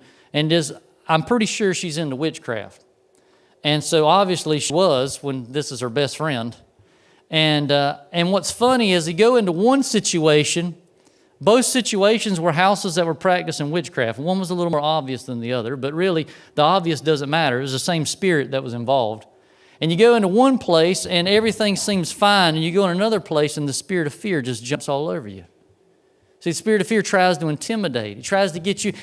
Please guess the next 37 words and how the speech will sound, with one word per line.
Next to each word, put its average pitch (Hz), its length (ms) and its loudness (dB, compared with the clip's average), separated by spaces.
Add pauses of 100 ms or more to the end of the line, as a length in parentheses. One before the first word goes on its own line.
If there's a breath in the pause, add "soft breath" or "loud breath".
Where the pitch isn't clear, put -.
(140 loud breath)
it 185 140 2
starts 233 320 0
to 214 100 -6
make 214 300 0
you 196 100 0
do 196 220 0
crazy 214 520 0
things 185 460 -2
and 139 160 -2
think 220 280 -4 (180 loud breath)
outside 190 580 2
of 143 80 0
what's, 170 400 -2 (220 soft breath)
what's 160 320 2
normal. 175 560 0 (340 soft breath)
And 160 80 2
so 196 140 4
here's 214 220 2
what's 214 200 2
happening 196 400 2
in 185 120 0
this, 190 200 2
in 165 120 -2
this, 220 260 0
uh, 156 260 0 (280 loud breath)
um, 143 400 0 (160)
in 160 160 2
this 214 180 4
letter. 175 600 4 (800)
Paul 214 260 6
was 170 140 2
writing 190 400 2
this 151 180 -2
during 170 240 0
his 151 160 -2
final 180 380 -2
imprisonment. 127 580 -6